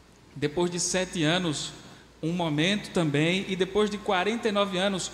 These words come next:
outro momento também. Ou seja, eram, eram justamente, é, vislumbres daquilo que viria na frente. Então, o dia do Senhor é isso.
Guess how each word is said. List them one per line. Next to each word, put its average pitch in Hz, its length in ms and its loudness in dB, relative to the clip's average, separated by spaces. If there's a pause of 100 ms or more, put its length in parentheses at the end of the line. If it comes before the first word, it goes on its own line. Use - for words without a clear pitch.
outro 226 340 4
momento 190 460 0
também. 156 580 4 (720)
Ou 175 100 -2
seja, 185 320 4 (260)
eram, 220 420 -2
eram 208 280 2
justamente, 208 540 0 (460)
é, 165 260 4
vislumbres 185 880 2
daquilo 185 380 0
que 254 120 -2
viria 226 280 2
na 226 120 0
frente. 131 540 -2
Então, 214 260 0
o 214 40 0
dia 190 200 0
do 269 80 -2
Senhor 240 280 0
é 330 80 -2
isso. 165 300 0